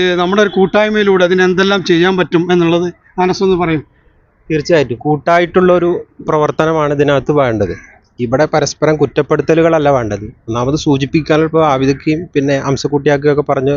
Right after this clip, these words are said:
Speaker 2: ഒന്ന് രണ്ട് കാര്യങ്ങൾ സൂചിപ്പിക്കാനുള്ളത്, നമുക്ക് വികസന കാര്യത്തിൽ രണ്ടായിരത്തി പതിനഞ്ചിൽ വന്നിട്ടുള്ള ഒരു പ്രൊജക്റ്റാണിത്.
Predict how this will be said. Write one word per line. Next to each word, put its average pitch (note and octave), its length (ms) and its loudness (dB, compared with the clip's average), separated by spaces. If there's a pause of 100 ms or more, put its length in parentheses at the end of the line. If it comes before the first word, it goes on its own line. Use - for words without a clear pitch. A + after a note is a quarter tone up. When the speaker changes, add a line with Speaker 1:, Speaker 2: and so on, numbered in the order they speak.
(140)
Speaker 2:
ഒന്ന് C3 160 0
രണ്ട് D3 200 0
കാര്യങ്ങൾ D3+ 360 2
സൂചിപ്പിക്കാനുള്ളത്, B2 760 -4 (680)
നമുക്ക് C#3 200 2 (180)
വികസന D#3 360 2
കാര്യത്തിൽ E3+ 380 0
രണ്ടായിരത്തി D3 480 0
പതിനഞ്ചിൽ D#3+ 380 4
വന്നിട്ടുള്ള D#3 400 2
ഒരു D#3+ 160 2
പ്രൊജക്റ്റാണിത്. B2 560 0